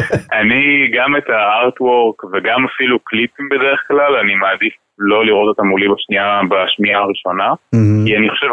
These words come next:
Speaker 2: רדיו. זה, זה כן קריטי, כמובן כשאתם מדברים על, אה, מה מעלים באינסטגרם שלנו,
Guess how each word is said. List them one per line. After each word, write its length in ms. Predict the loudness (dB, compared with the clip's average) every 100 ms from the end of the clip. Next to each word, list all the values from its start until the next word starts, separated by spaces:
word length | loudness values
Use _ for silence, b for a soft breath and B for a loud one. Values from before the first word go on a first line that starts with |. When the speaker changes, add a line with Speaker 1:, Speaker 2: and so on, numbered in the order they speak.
| 0
Speaker 2:
רדיו. 240 | 0 0 -2 -4 _ _ -14 -14 -6
זה, 140 | 0 2 2 2 2 0 0 0 -2
זה 60 | -2
כן 220 | 0 0 0
קריטי, 440 | -2 -2 0 -2
כמובן 380 | 0 0 0 -2
כשאתם 520 | -2 -2 -2 -2 -2
מדברים 420 | -2 0 0 2 2
על, 180 | 2
אה, 220 | 0 0 -2 -6 _ _ -4
מה 120 | 0
מעלים 320 | 0 0 0
באינסטגרם 720 | 0 0 -2 -4 -4 -2 0 0
שלנו, 420 | -2 -2 -2 -2